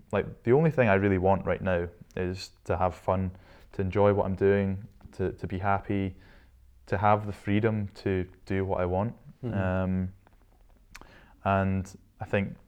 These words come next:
Speaker 1: running your own business and being entrepreneurial minded allows you to do that. I'm also a huge fan of, like, pushing myself to the extreme, whether that's in the gym, whether that's at football or whatever, and, and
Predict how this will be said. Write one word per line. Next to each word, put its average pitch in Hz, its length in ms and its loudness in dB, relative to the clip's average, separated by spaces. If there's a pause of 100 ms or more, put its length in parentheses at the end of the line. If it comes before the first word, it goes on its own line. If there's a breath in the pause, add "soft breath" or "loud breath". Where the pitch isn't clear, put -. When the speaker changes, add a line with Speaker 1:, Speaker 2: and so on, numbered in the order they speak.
Speaker 1:
running 101 280 0
your 95 120 0
own 90 100 -2
business 92 400 -4
and 90 260 -8 (140)
being 98 180 -2
entrepreneurial 90 800 -4 (520 soft breath)
minded 95 520 -2 (240)
allows 98 400 2
you 101 80 -2
to - 120 -6
do 104 180 -2
that. 113 200 -4 (480 loud breath)
I'm 107 80 -2
also 110 300 4
a 101 40 2
huge 104 360 0
fan 98 320 0
of, 92 120 -4 (300)
like, 87 160 -4 (380)
pushing 101 360 -6
myself 92 600 -2
to 98 100 -2
the 90 80 -4
extreme, 104 600 -4
whether 92 260 -2
that's - 480 -6 (1600 soft breath)
in 98 120 -4
the 87 60 -4
gym, 92 360 -4 (180)
whether 87 240 -4
that's - 480 -8 (200)
at - 160 -8
football 98 360 -4
or 90 120 0
whatever, 90 400 -2
and, 87 240 -6
and 90 240 -6